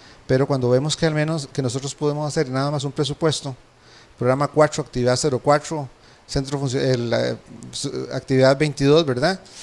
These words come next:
Y lo único que podemos, eh, presupuestar es la chapia del centro y ponemos cien mil colones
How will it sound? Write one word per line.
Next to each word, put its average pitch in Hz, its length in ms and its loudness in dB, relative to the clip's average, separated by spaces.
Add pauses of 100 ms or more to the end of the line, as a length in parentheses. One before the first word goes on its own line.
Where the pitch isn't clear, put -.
(280)
Y 143 80 2
lo 139 100 8
único 156 180 4
que 151 100 0
podemos, 156 440 4
eh, 143 140 4
presupuestar 131 580 4
es 135 200 0 (120)
la 131 100 -6
chapia 160 380 2
del 143 120 -2
centro 147 420 -6 (240)
y 127 60 -10
ponemos 127 340 -2
cien 139 220 2
mil 151 100 2
colones 156 540 4